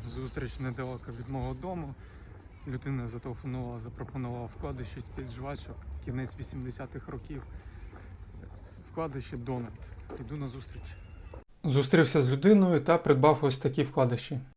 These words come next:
Це діснеївські вкладиші Дональд. Придбав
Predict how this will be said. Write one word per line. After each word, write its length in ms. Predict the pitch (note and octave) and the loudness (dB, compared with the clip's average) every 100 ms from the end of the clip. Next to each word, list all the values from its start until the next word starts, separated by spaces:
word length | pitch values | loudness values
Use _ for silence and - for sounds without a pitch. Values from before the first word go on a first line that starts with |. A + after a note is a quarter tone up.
| _ - | _ 0
Це 140 | D3 | 4
діснеївські 800 | B2+ C3 D3 C#3 C3 - C#3+ C3 | 4 4 4 6 4 2 4 4
вкладиші 640 | B2+ - F3 F#3+ F3 - D3 | 2 6 10 10 8 4 2
Дональд. 580 | B2+ C#3+ D#3 D3 - - - - | 4 6 6 4 0 -14 -20 -4
Придбав 500 | - C#3+ C3 D#3 C3 | 6 8 12 12 10